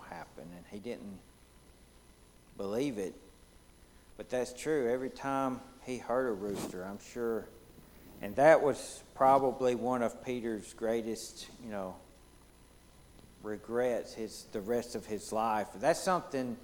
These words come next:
that's also another lesson I didn't even think of till you brought it up, but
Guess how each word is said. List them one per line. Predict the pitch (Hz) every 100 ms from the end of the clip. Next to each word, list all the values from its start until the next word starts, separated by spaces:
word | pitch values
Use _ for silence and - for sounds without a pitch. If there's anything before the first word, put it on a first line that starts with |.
| - - -
that's | - 117
also | 160 196 190 196
another | 151 135 117 110
lesson | 101 104 101 - 113
I | 110
didn't | 120 113
even | 104 95
think | - 135 131
of | 117 107
till | 104
you | 104
brought | 98 113 104
it | 101
up, | 131 147 120 -
but | 101 95